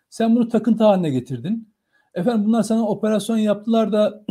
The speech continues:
<clears throat> öc almaya çalışıyorsun, intikam hissiyle davranıyorsun." falan filan. Benim böyle bir derdim olmadı.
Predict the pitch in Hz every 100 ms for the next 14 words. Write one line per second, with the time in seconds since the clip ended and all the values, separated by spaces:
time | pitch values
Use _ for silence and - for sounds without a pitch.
0 | 185 139 - 208 202 202 151 135 123 127
1 | 113 135 120 202 208 190 214 226 202 190
2 | 170 139 127 123 123 117 135 123 123 120
3 | 117 127 113 - _ _ _ 214 294 302
4 | 269 247 226 226 247 240 156 107